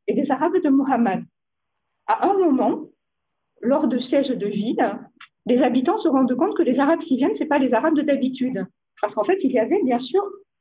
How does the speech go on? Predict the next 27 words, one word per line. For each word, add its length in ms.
des, 360
euh, 760
euh, 840
des, 220
des, 760
des 180
armées 280
arabes 520
qui 80
travaillaient 540
pour 120
les 80
deux 180
empires, 320
qui, 220
euh, 120
maintenaient 500
la 120
paix 160
sur 160
les 100
frontières, 360
mais 80
qui 140
parfois 320
aussi 280
attaquaient, 680